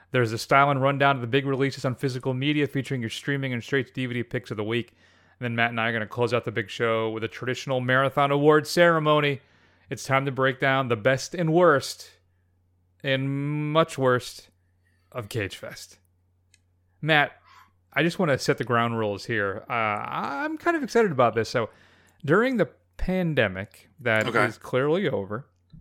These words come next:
Speaker 2: Right.
Speaker 1: that we had an opportunity to kind of record some of our shows during the day. And that has ended.
Speaker 2: Yes.
Speaker 1: So now we are back at nights.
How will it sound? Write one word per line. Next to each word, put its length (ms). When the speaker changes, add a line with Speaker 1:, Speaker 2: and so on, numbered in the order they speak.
Speaker 2:
Right. 260
Speaker 1:
that 300
we 240
had 140
an 60
opportunity 520
to 80
kind 180
of 80
record 580
some 140
of 80
our 80
shows 400
during 340
the 120
day. 320
And 160
that 140
has 120
ended. 300
Speaker 2:
Yes. 460
Speaker 1:
So 300
now 340
we 200
are 100
back 320
at 100
nights. 540